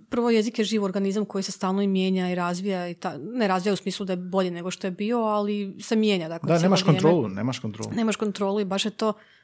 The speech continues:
Speaker 1: jedino što možeš napraviti i opisati, nekako
Speaker 2: Da.
Speaker 1: opisivati i to je nekako najviše što možeš.
Speaker 2: Mhm. Koje su moderne tendencije, sad smo zagovorili o dvadesetom stoljeću, kako to izgleda danas, današnja filozofija, ono, dvije i-,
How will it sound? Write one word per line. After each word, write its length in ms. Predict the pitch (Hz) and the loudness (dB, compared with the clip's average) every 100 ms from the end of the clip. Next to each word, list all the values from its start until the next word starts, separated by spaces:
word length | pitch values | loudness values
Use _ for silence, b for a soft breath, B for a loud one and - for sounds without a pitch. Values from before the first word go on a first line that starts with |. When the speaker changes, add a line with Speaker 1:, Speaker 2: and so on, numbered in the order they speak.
| b | b
Speaker 1:
jedino 320 | - 208 240 226 | -2 2 4 2
što 160 | 233 | 0
možeš 260 | 220 208 - | 0 0 0
napraviti 400 | 196 214 208 208 | -2 0 -2 0
i 40 | |
opisati, 500 | 190 196 180 202 - | -4 -2 0 -2 -4
nekako 320 | 160 190 - | -10 -10 -4
Speaker 2:
Da. 40 | 175 | 0
Speaker 1:
opisivati 640 | 160 131 196 233 254 233 202 b b b b - | 2 2 0 -2 0 -2 -2 b b b b -8
i 120 | 208 | -6
to 320 | 190 - 220 208 | -6 -4 0 2
je 80 | |
nekako 360 | 202 202 196 - | 2 0 -2 0
najviše 320 | 196 185 165 | 2 2 0
što 160 | 185 190 | -4 -4
možeš. 420 | 180 180 - - | -4 -6 -8 -8
Speaker 2:
Mhm. 160 | 113 101 117 B B | -6 -8 -10 B B
Koje 160 | 220 | 6
su 200 | 240 240 196 | 8 8 8
moderne 680 | 165 151 139 113 107 107 | 8 8 8 6 4 -2
tendencije, 640 | 107 117 107 107 110 110 98 | -2 0 0 0 0 -2 -4
sad 140 | 117 | -6
smo 140 | 113 110 | -2 0
zagovorili 360 | 107 104 107 | 2 2 2
o 40 | 107 | 0
dvadesetom 420 | 107 120 131 107 | 0 -2 -4 -4
stoljeću, 380 | - 110 110 113 | -2 -2 -4 -2
kako 180 | 147 - | -2 0
to 60 | |
izgleda 260 | 143 143 120 | 0 2 0
danas, 320 | 110 110 - | -2 -6 -4
današnja 380 | 127 123 120 104 | 2 2 2 -6
filozofija, 580 | - 107 107 113 - 101 | -6 -6 -4 -8 -8 -8
ono, 180 | 104 101 | -8 -8
dvije 420 | 101 107 110 107 | -8 -4 -2 -2
i-, 160 | 101 | -6